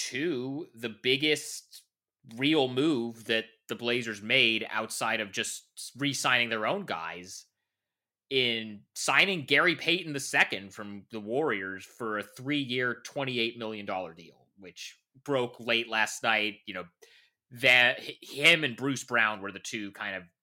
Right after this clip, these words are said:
guys they were targeting, which both made a lot of sense and are both exactly the type of guys that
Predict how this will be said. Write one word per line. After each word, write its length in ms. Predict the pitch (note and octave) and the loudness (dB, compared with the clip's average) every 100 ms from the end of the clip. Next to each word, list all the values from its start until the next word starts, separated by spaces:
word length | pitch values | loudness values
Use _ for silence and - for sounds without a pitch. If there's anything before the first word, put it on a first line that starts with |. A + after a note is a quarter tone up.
| _ - | _ 2
guys 320 | B2+ A#2+ A2+ | 6 6 4
they 100 | A#2 | -2
were 100 | G#2+ | -2
targeting, 640 | - B2 A2 G#2 G2+ G2+ | -4 0 0 -2 -4 -6
which 160 | G2 - | -8 -4
both 340 | A2 G#2 - _ _ _ - | -4 -6 -12 _ _ _ -4
made 200 | D#3 E3+ | 4 6
a 60 | D#3+ | 6
lot 240 | D#3 C#3 | 8 8
of 60 | A#2+ | 6
sense 360 | - C#3 C3 | 4 4 4
and 80 | B2 | 2
are 60 | A#2 | 0
both 240 | B2+ B2 | 0 -2
exactly 440 | D#3 A#2 A#2 A#2 A#2 | -4 2 2 2 -2
the 100 | A2 | -6
type 360 | - B2 A#2+ | 2 2 2
of 120 | A2+ | -4
guys 400 | G2 G2+ G#2 G2+ | -4 0 0 -2
that 180 | G#2+ G2 | -6 -6